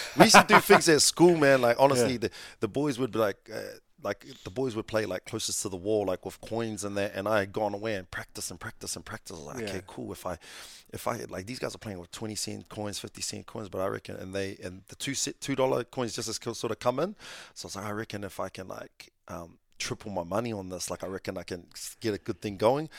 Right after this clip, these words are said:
Speaker 1: So I was doing those things and, like, beating all the seniors, and they,
Speaker 2: Yeah.
Speaker 1: obviously they weren't happy about it. Um, but then it sort of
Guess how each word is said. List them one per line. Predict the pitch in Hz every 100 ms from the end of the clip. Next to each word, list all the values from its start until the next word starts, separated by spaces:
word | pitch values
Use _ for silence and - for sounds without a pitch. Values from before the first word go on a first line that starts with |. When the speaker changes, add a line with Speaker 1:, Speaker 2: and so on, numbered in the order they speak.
| - - -
Speaker 1:
So | -
I | 165
was | 185
doing | 120 147 127
those | 120 143 -
things | 135 110
and, | 107
like, | 98 90
beating | 131 135 135
all | 123
the |
seniors, | 117 143 175 208 202 139
and | 98
they, | 101
Speaker 2:
Yeah. | 120
Speaker 1:
obviously | 120 107
they | 98
weren't | 95 85
happy | 107 123 104
about | 85 90 101
it. | 127 - - - - -
Um, | 104 104 101 104 101 -
but | 123 -
then | 131 123
it | 110
sort | - 147
of | 117